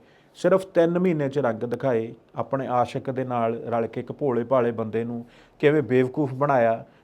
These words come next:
ਜਿਹੜੇ, ਜਿਹਨੇ ਇੱਕ ਸਬਜ਼ੀ ਵੇਚ ਕੇ ਘਰ ਦਾ ਗੁਜ਼ਾਰਾ ਕਰਨਾ ਸੀ, ਉਹ ਤੇ ਦਾਜ ਦਾ ਇਲਜ਼ਾਮ ਲਾਇਆ। ਤੇ ਉਹ ਜਿਹੜਾ, ਹੁਣ ਇਹ ਗੱਲ ਜ਼ਰੂਰ ਆ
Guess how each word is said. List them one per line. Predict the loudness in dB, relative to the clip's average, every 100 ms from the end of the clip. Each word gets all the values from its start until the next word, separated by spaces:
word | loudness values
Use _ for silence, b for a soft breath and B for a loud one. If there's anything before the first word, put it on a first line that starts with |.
| _
ਜਿਹੜੇ, | -4 0 0
ਜਿਹਨੇ | -2 -2 -2 -4 -8 -10
ਇੱਕ | -6 -4
ਸਬਜ਼ੀ | 0 0 0 -2
ਵੇਚ | -2 -2
ਕੇ | -4
ਘਰ | -2 -2
ਦਾ | -2
ਗੁਜ਼ਾਰਾ | -4 -2 0 2
ਕਰਨਾ | 0 -2 -4 -8
ਸੀ, | -10 -10
ਉਹ | -8
ਤੇ | -6
ਦਾਜ | -2 2 4 4 4
ਦਾ | 4 4 2 B B B
ਇਲਜ਼ਾਮ | -2 2 4 2 0
ਲਾਇਆ। | 2 2 0 -4 -6
ਤੇ | -4
ਉਹ | -2
ਜਿਹੜਾ, | 2 2 2 -2 -14 -12
ਹੁਣ | -4 -4 -6 -12 -6 8
ਇਹ | 10
ਗੱਲ | 12 10
ਜ਼ਰੂਰ | 8 4 6
ਆ | 6 4